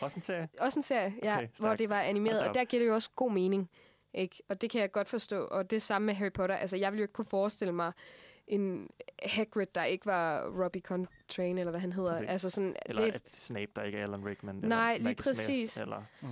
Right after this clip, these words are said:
Speaker 2: Så det, det, det bliver
Speaker 1: Puha.
Speaker 2: bare virkelig svært, og jeg, altså sådan, jeg tror, det bliver en, en serie, jeg ikke har lyst til at se.
Speaker 1: Nej, sådan har jeg
Speaker 2: Fordi
Speaker 1: det
Speaker 2: at
Speaker 1: også.
Speaker 2: man har så mange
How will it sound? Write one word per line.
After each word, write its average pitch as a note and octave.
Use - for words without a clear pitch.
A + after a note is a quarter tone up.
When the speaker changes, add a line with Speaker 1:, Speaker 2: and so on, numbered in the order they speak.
Speaker 2:
Så -
det, A#3
det, A3+
det A3+
bliver A3+
Speaker 1:
Puha. A3+
Speaker 2:
bare A3+
virkelig B3+
svært, -
og F#3+
jeg, F#3
altså G3
sådan, G3
jeg A3
tror, B3
det A3+
bliver G#3
en, -
en G#3
serie, F3+
jeg D#3+
ikke G3
har G3+
lyst F#3+
til -
at E3
se. -
Speaker 1:
Nej, A2+
sådan -
har -
jeg -
Speaker 2:
Fordi G3+
Speaker 1:
det F#3+
Speaker 2:
at F3
Speaker 1:
også. F3
Speaker 2:
man F3+
har G3
så G3+
mange F#3